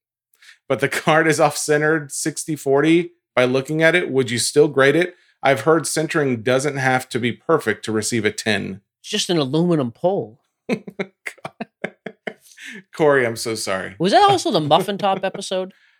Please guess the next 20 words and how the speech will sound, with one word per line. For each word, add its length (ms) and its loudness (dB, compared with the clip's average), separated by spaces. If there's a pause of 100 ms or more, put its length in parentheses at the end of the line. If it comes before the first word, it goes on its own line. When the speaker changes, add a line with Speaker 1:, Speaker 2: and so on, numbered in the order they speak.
(360)
Speaker 1:
Uh, 440 6
Speaker 2:
Kramer's 280 4
working 200 2
Speaker 1:
yeah, 60 4
Speaker 2:
at 60 0
the, 60 2
Speaker 1:
she, 300 0 (100)
'cause 200 0
Speaker 2:
Kramer's 200 2
Speaker 1:
L-, 160 2
Speaker 2:
working 80 6
at 60 6
the 160 6
Speaker 1:
Elaine 140 4
shows 240 2
Speaker 2:
bakery? 140 6
Speaker 1:
up 80 -10
all, 200 4
like, 260 0
sweaty 840 2